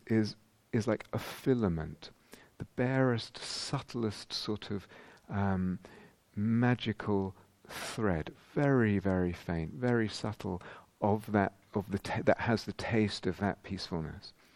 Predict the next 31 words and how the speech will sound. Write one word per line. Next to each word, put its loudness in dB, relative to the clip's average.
And 4
all 4
I 4
can 0
find 4
is -2
one, 2
and 4
maybe 6
it's 0
in 2
one 4
place 0
in, -2
in 0
my 2
body. -4
Now, 2
body 10
might 8
be 0
body, 6
it's -2
in, 2
like, 0
say, 0
oh, 2
it's -4
in 0
my 0
belly, 2